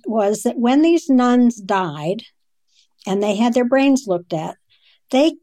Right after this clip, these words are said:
they would compare the brains and they'd say, "Well, both these nuns have the same amount of pathology, but one of them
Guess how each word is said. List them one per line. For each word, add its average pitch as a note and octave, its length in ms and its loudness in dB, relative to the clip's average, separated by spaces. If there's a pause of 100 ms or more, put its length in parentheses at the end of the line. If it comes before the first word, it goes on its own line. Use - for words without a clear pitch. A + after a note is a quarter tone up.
(140)
they C4 200 2
would C4 200 0
compare C#4 680 2
the B3+ 100 0
brains G#3+ 460 -2
and A3 180 -2
they'd A3 260 -2
say, A3 380 -2
"Well, A#3 380 0
both C#4 380 0
these D4 260 0
nuns A#3+ 320 2
have G#3+ 200 -4
the G#3+ 100 -6
same G#3+ 360 -2
amount G3 360 -2
of F#3 120 -6
pathology, C#3+ 800 -10 (560)
but A#3 220 -2
one A#3+ 280 2
of G4+ 180 0
them G3+ 420 0